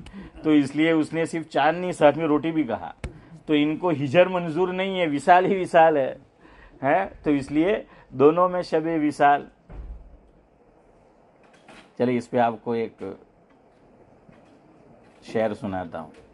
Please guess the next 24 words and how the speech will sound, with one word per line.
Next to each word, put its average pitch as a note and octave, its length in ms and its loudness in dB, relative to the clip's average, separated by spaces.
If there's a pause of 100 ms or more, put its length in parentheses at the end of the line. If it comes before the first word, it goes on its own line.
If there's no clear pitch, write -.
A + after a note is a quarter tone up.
(840)
हमारे B2 360 0
दावत B2 440 -2
व C3 80 -4 (100)
तबलीग A#2+ 380 -8
के B2+ 160 -8
जो A#2+ 160 -4
अकाबिर A#2+ 580 -4 (1300)
हुए B2+ 140 0
हैं A#2+ 460 -6 (240)
और A#2 260 -6 (420)
इल्मी D#3+ 360 -4
एतबार D3+ 640 0
से D#3+ 200 -8
जिनका C#3+ 380 -2
बड़ा C3+ 280 0
मकाम B2 420 -4
है, E2+ 100 -18 (100)
इल्मी D3 300 -4
एतबार B2 440 -2
से A#2 140 -12
मैं A2 160 -8
कह F2+ 140 -14
रहा D#2+ 100 -16
हूँ, D#2 120 -20